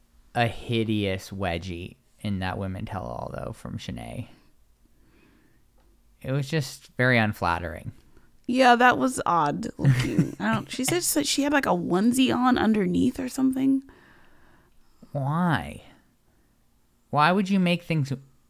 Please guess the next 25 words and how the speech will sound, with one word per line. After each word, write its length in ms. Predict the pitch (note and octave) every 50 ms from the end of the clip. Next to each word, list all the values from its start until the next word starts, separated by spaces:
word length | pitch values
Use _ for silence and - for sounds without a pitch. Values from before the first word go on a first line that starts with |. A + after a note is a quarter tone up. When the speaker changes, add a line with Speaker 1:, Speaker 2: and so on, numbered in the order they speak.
| _ _ -
Speaker 1:
even 260 | C#3 C#3+ D3+ C#3+ B2+
more 380 | B2 A#2 A2+ A2+ A2+ C3 C#3 C3+
difficult 460 | - A2+ G2+ - - - G2+ F#2 -
for 100 | - F#2+
yourself 520 | F#2 F#2 F#2 - - G2+ F2+ F2+ F2+ - - _ _ _ - _ _ _ _ _ _ _ -
going 300 | - G2 F#2+ F2+ - -
to 80 | -
pee? 420 | F#2+ - - F2+ - - - G#2 - _ _ _ _ _ _ _ _ _ _ _ _ - - - - - - - -
Speaker 2:
Oh, 240 | - F#3 D3 B2 -
well, 300 | D2+ B2+ D3 C#3+ B2 G#2 D#3
yes, 460 | C#3+ C#3+ C3+ B2+ - - - - -
that. 320 | - D#3+ D#3 - B2 - - -
I, 220 | - - - A#2 - -
that's 360 | - G3+ - F3 E3+ - -
why 240 | - E3+ E3 D#3 D#3
I 20 |
don't 200 | D#3 D#3+ - -
wear 180 | - C3+ C#3+ F3
styles 420 | - - - B1+ C#2 - - -
like 220 | - - - - _ -
that. 260 | - - - - - -
Speaker 1:
<laughs> 260 | E3 B2+ A#2 A2+ A#2 - - - - - _ _ _ _ - - - - - - - - - - _ _ - - - - - - - - _ _ _ _ -
Wow. 320 | - - E2+ F2 F2 G2+ - _ -
You 140 | - - A#2
always, 300 | A2 A2 A2+ A#2 A#2